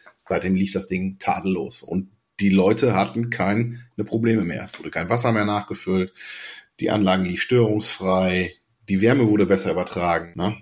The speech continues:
Wenn wir zum Beispiel, äh, was ich nochmal anbringen wollte, wo es auch wirklich sehr gut hilft mit so einem Vakuumentgaser, ist zum Beispiel ein, in, in den netten Einrohrsystemen. Wer, wer, wenn das jemand schon mal gesehen hat, in den achtziger Jahren sind ja,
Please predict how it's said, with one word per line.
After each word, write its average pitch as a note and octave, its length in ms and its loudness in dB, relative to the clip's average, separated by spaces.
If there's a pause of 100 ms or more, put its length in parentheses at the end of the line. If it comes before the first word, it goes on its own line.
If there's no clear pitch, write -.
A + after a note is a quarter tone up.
(280)
Wenn G2+ 160 2
wir A2+ 80 2
zum A2 120 2
Beispiel, G2+ 460 2
äh, G2+ 220 0
was F2 240 -2
ich G#2 40 -2
nochmal F#2+ 220 4
anbringen G2+ 380 2
wollte, G2 360 2
wo G2 80 -2
es F#2+ 80 0
auch A2+ 280 0
wirklich B2+ 280 4
sehr G#2 140 4
gut G2+ 160 -2
hilft A2 160 0
mit G#2+ 80 0
so G2+ 80 -2
einem G2 80 0
Vakuumentgaser, G2+ 800 0
ist - 160 0
zum G2+ 100 0
Beispiel G2 360 0
ein, G2+ 200 -2
in, G2+ 200 -8
in A2 100 -10
den G2+ 140 -6
netten A#2+ 340 0 (220)
Einrohrsystemen. G2 1000 2
Wer, F2+ 140 -6 (100)
wer, G2 260 2
wenn G2 120 2
das G2 160 -4
jemand G2+ 220 0
schon G#2+ 100 -2
mal G2 80 2
gesehen G2 360 4
hat, B2 220 0 (540)
in - 60 -10
den G2+ 120 0
achtziger - 320 2
Jahren G#2 320 4
sind G#2+ 160 -2
ja, G#2 400 2